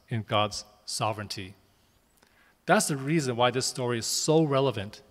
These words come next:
and so impactful for us today. Isn't this just a mirror of our own everyday lives? Now, I've heard countless prayers, and I've prayed countless times, asking for God's guidance in making decisions.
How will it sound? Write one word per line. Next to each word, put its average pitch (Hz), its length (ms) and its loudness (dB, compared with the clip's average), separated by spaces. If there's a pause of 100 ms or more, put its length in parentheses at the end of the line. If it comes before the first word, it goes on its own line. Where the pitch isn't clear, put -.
and 117 100 -4
so 147 420 8
impactful 123 640 0
for 135 180 -14
us 117 180 -6
today. 110 420 -4 (1080)
Isn't 160 300 0
this 165 180 0
just 139 300 2 (180)
a 120 80 -6
mirror 123 540 4 (320)
of 104 120 -2
our 117 140 -2
own 123 240 0
everyday 117 380 0
lives? 107 460 -2 (840)
Now, 143 300 4
I've 165 140 6
heard 196 260 6
countless 151 380 6
prayers, 135 480 6
and 127 80 8
I've 170 180 12
prayed 127 300 4
countless 123 400 0
times, 113 420 0 (460)
asking 190 340 4
for 156 100 0
God's 143 380 4
guidance 123 640 2 (100)
in 127 140 2
making 143 260 2
decisions. 107 600 -2